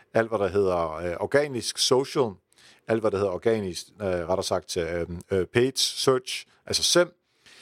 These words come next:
selvom der selvfølgelig er lidt push i det, men det er stadigvæk noget, man tilvælger, fordi man er interesseret i emnet.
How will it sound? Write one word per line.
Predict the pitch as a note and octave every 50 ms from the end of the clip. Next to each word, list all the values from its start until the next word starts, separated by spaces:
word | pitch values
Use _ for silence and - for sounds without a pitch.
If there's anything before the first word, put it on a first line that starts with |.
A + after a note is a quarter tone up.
| - -
selvom | - - B2+ A#2 G2+
der | A2
selvfølgelig | G#2 - A#2 A2 A2+ G2+
er | G#2
lidt | B2 B2+ -
push | - C3 C3 C3 - B2
i | A#2+
det, | A2 A#2 A#2 A#2 A2
men | G2 F#2
det | G2+ G#2
er |
stadigvæk | - - A2 A2 A2 A2+ G2+ G2
noget, | G#2 G2+ F#2+
man | G2+ F2+
tilvælger, | - B2 B2 B2 G#2+ F#2+ F#2
fordi | - - F#2 G2+ F#2+
man | G2 F#2 F2+
er | F2+
interesseret | F2 F2 - F2+ - A#2+ A2 F2+ E2+
i | F2 -
emnet. | G2 A#2+ D#3+ F#3 F3 E3